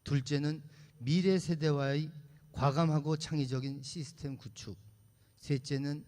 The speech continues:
로타리, 로타리 브랜드 이미지 강화입니다. 로타리 회원들의 다양성과 우정을 기반으로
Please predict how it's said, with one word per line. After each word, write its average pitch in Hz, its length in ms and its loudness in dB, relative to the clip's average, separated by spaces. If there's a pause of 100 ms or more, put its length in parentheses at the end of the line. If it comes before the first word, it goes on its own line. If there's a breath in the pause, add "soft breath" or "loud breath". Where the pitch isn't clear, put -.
(340 loud breath)
로타리, 139 520 -4 (340)
로타리 143 560 -2 (280 loud breath)
브랜드 139 360 0
이미지 127 320 -4
강화입니다. 120 600 -2 (1400 soft breath)
로타리 170 400 4
회원들의 160 420 4
다양성과 131 880 0 (360)
우정을 135 400 4
기반으로 127 600 -2